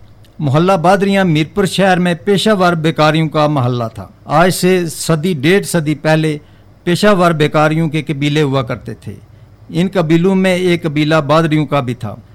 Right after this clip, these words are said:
یہ قبیلہ میرپور شہر کے مغرب کی جانب محلہ غربی نلوئی میں آباد تھا۔ اس قبیلے کے کچھ افراد بندر، ریچھ وغیرہ نچا کر اور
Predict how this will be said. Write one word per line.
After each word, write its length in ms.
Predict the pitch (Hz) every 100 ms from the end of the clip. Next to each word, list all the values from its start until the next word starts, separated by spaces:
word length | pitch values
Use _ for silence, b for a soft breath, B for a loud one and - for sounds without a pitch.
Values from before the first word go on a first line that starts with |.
| b - -
یہ 200 | 147 202
قبیلہ 380 | 175 170 170 175
میرپور 380 | 151 180 185 220
شہر 320 | - 175 170
کے 140 | 170
مغرب 380 | 147 147 202 202 -
کی 100 | 165
جانب 340 | 131 139 139 135 - -
محلہ 560 | 120 139 175 175 175 - - -
غربی 560 | 104 127 147 156 185 180
نلوئی 380 | 143 147 175 170
میں 120 | 151
آباد 300 | 135 127 120 -
تھا۔ 140 | - - - - -
اس 220 | 185 -
قبیلے 380 | 185 170 185 196
کے 140 | 196 185
کچھ 200 | 226 196
افراد 440 | 180 151 151 156 156 - - - 117
بندر، 380 | 143 170 180 196
ریچھ 320 | 147 202 -
وغیرہ 380 | 160 151 151 156
نچا 360 | 151 135 151 151
کر 260 | 147 139 143 -
اور 200 | 160